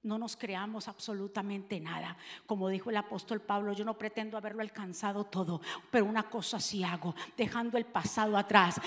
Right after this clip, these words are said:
y yo prosigo hacia la meta". Esta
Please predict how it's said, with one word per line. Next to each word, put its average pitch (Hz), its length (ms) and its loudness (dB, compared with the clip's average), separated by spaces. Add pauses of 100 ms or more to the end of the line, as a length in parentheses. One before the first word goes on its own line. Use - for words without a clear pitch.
(140)
y 247 100 10
yo 262 140 12
prosigo 233 560 10
hacia 185 240 8
la 185 140 8
meta". 160 340 2 (4000)
Esta 349 300 10